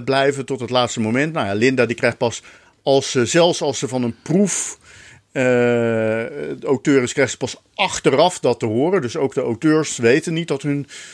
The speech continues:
stukken worden gebruikt. Dat is een heel uitz-, in-, interessante uitzondering op het auteursrecht. Hè, dus het wordt, eh, in honderdduizenden exemplaren gedrukt zonder dat de auteur dat weet.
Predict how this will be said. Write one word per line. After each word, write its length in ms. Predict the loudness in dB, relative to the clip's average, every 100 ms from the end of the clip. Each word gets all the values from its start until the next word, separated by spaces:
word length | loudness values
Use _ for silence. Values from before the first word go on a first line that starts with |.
| -14
stukken 400 | -2 0 2 2
worden 300 | 2 2 2
gebruikt. 420 | 0 2 2 2
Dat 100 | -6
is 60 | -4
een 60 |
heel 360 | 0 2 2 0
uitz-, 220 | -6 -8 -12 -14 -20 -10
in-, 260 | -4 -4 -4
interessante 560 | -4 -4 -2 -2 0
uitzondering 480 | 0 0 2 2 0
op 80 | 0
het 80 | -2
auteursrecht. 760 | 0 2 2 2 0 0 -12 -20 -20 -20 -12
Hè, 140 | -10
dus 220 | -8 -8 -8
het 220 | -10 -8
wordt, 300 | -4 -2 0
eh, 120 | 2
in 400 | 2 2 0 0
honderdduizenden 760 | 2 2 0 -2 0 0 2 0
exemplaren 500 | 0 0 2 2 0
gedrukt 420 | -2 -2 -2 -2
zonder 300 | -4 -2 0
dat 140 | 0
de 60 | 0
auteur 280 | -4 0 2
dat 140 | 2
weet. 340 | 0 -2 -4